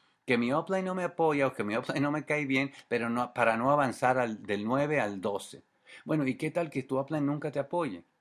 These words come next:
¿Te vas a quedar al nueve toda la vida o al doce? ¿O qué tal que no te cae bien? ¿Te vas a esperar a que se salga tu upline para un día avanzarte a plata o a platino?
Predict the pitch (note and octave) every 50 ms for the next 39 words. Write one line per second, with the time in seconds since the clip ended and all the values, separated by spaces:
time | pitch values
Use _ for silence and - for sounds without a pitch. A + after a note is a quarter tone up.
0 | _ _ - F#2 F#2 G2 A#2 B2 A#2 A#2+ A#2+ B2 B2 A#2 A2 G#2+ G#2 G#2 A#2+ C#3
1 | D#3+ E3 - E3+ - - A3+ A#3+ A#3 B3 B3+ D4 D4 C#4 B3+ G#3 - C#3 A#2+ G2
2 | A2 - - F#3 - - F#3+ A3 A3 - _ - - - - - C#3 - - -
3 | C3 B2+ A#2+ G2+ F#2 G2 - D3+ D#3 - D#3 C3+ B2 B2+ A#2 C3 C#3+ B2+ D3+ C#3+
4 | - C#3+ C3+ C3+ B2+ C#3 D3 C#3 A#2+ G2+ - A#2 A2 G#2+ A#2+ C3 - - A2+ A2
5 | A#2 A#2+ A#2 - G2 F2 F2+ - - - F#2 G#2 - - F#3+ G3+ G3 - A#3 A#3+
6 | A#3 A3+ - A3 A3 G#3 G3+ D3+ C3 C3 C#3 D3 C#3 C#3+ C3+ B2+ A#2+ A2 - C3+
7 | B2 - A#2 G2+ - - G2+ G#2 A#2+ C#3 - D#3+ D#3 D#3+ C3+ A#2+ G#2+ A2+ - -
8 | - - A#2 B2 C3+ D3+ F3+ -